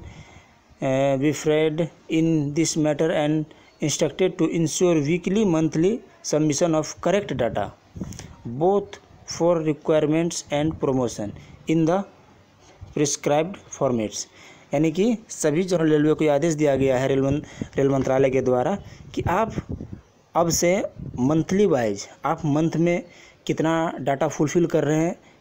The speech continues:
कितने का आपने, अ, कितना प्रोसेस, कितने परसेंटेज तक प्रोसेस आपने कंप्लीट कर लिया है, इन सारे प्रोसेस को आप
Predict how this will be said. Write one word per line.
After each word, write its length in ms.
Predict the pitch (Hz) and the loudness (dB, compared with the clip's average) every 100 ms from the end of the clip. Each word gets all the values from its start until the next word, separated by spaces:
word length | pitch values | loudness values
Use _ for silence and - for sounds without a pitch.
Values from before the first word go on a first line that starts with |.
| - | -8
कितने 280 | 151 156 160 | -2 0 0
का 140 | 160 | 0
आपने, 380 | 156 156 160 156 | 0 0 2 0
अ, 60 | - - _ _ - | -2 -12 _ _ -6
कितना 640 | 127 127 160 170 151 156 156 | -2 -2 -2 -6 -4 -2 -2
प्रोसेस, 480 | 170 151 170 147 - - - | 0 0 0 0 -6 -12 -6
कितने 200 | 139 160 | 0 0
परसेंटेज 480 | 156 143 151 160 143 | 0 0 0 0 0
तक 140 | 147 | 0
प्रोसेस 300 | 147 - 156 | 0 0 0
आपने 180 | 143 147 | 0 0
कंप्लीट 360 | 165 143 160 | 0 0 0
कर 180 | - 160 | 2 0
लिया 240 | 151 156 160 | 4 2 2
है, 80 | 165 - - - - | -2 -14 -20 -12 -2
इन 120 | 196 | -2
सारे 340 | 190 220 202 | 0 0 0
प्रोसेस 400 | 214 196 147 180 | 2 0 2 0
को 140 | - 175 | 0 -2
आप 280 | 143 190 | 0 -2